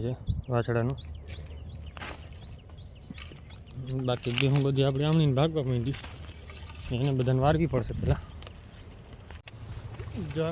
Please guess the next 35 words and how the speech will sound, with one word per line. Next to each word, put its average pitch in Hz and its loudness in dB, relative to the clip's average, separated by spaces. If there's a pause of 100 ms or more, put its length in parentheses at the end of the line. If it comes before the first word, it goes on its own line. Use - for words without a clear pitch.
માતાજી 170 0
મિત્રો, 135 0
કેમ 160 0
છો 147 0
બધા? 131 0
મજામાં? 165 0 (220)
આપણે 156 2
પણ 147 0
મજામાં 165 2
જ - -6
છે 185 0
ને. 156 0
અત્યારે 151 -2
ભેહુંમાં 151 -2
આવી 170 -4
ગયા 147 -2
હતા. 151 -4 (600)
આ 107 2
ભેહું 143 12
બધી 143 10
હે 160 10
ને 139 10 (100)
ચકરું 135 10
મારાવી. 147 12 (800)
આજે 123 12
ફુલઝર 156 12
બાજુ 156 12
લઈ 151 12
આવ્યા, 131 12
કેમ 135 8
કે 127 6
હમણાં 131 10 (920)
ઓછી 165 10
આવે 139 10
છે. 156 6